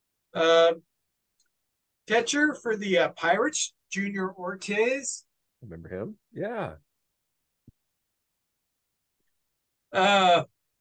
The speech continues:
Speaker 1: for the Montreal Expos, Tom
Speaker 2: Yeah.
Speaker 1: Foley.
Speaker 2: Yes.
Speaker 1: And, uh, oh, I had this guy a few weeks ago,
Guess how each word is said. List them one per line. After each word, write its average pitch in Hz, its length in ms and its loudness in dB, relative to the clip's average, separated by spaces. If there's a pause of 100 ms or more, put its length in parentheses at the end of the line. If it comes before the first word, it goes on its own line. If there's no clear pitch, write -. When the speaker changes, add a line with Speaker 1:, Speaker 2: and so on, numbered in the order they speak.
(220)
Speaker 1:
for 160 140 2
the 170 220 4
Montreal 190 760 4
Expos, 165 880 0 (340)
Tom 170 240 -2
Speaker 2:
Yeah. 180 100 -14
Speaker 1:
Foley. 208 520 0 (600)
Speaker 2:
Yes. 117 600 0 (1600)
Speaker 1:
And, 247 240 0
uh, 165 380 4
oh, 277 140 2
I 208 120 6
had 180 180 -2
this 175 120 -12
guy 175 160 -2
a 165 80 -4
few 170 200 -14
weeks 170 280 -6
ago, 180 500 -2